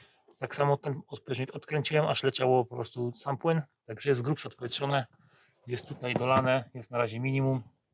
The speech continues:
Poskładamy, odpalimy, zagrzejemy go, zobaczymy, jak będzie się, no, odpowietrzał, jak będzie stan tutaj naszego płynu. Tu jeszcze przy okazji umyłem z tego płynu, żeby to nie żarło, tylko lepiej to chyba wodą spryskać. Te cięgienka,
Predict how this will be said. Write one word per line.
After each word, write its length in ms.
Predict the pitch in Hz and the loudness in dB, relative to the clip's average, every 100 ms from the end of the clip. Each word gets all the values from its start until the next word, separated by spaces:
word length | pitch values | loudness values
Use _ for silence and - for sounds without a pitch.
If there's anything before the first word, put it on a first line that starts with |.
| _ _ _ _ - _ _ | _ _ _ _ -20 _ _
Poskładamy, 520 | - - 139 139 139 131 | -6 -4 0 2 4 2
odpalimy, 460 | - 127 135 131 | -2 -2 0 0
zagrzejemy 540 | 120 113 120 131 127 120 | 0 0 2 2 2 0
go, 100 | 120 | 0
zobaczymy, 380 | 117 120 120 | -2 -4 -4
jak 100 | 117 | -2
będzie 220 | 117 117 110 _ _ _ _ _ _ - | 0 -2 -4 _ _ _ _ _ _ -8
się, 340 | - 127 117 - - - | -2 0 0 -2 -12 -8
no, 140 | 160 160 | 0 0
odpowietrzał, 460 | - 131 120 120 | 0 -2 2 2
jak 100 | 117 | 2
będzie 180 | 117 113 | 2 -2
stan 240 | - 120 | -4 -4
tutaj 280 | 110 113 113 107 - | -6 -6 -6 -8 -14
naszego 280 | - - 120 | -10 -8 -6
płynu. 240 | - 123 117 - - _ | -4 -4 -4 -12 -20 _
Tu 80 | - | -2
jeszcze 200 | 127 127 | 0 0
przy 140 | - | 0
okazji 520 | 135 147 127 139 160 - - - | 2 4 6 4 2 -8 -20 -20
umyłem 500 | 254 180 156 151 147 | 0 6 8 8 6
z 160 | - - | 2 0
tego 340 | 139 131 135 113 - | 2 4 4 0 0
płynu, 280 | 143 143 | 4 6
żeby 140 | 127 117 | 6 4
to 100 | 127 | 4
nie 100 | 123 | 6
żarło, 300 | 135 135 127 | 6 6 4
tylko 220 | - 123 | 2 0
lepiej 220 | 117 117 | 2 0
to 100 | - | -2
chyba 200 | 110 113 | 2 2
wodą 280 | 107 123 120 | 4 4 4
spryskać. 540 | - 123 - 127 - - _ _ _ _ _ _ _ - | 2 -2 2 0 0 -12 _ _ _ _ _ _ _ -12
Te 80 | 110 | 0
cięgienka, 640 | 147 139 160 139 135 156 | 4 8 6 6 4 4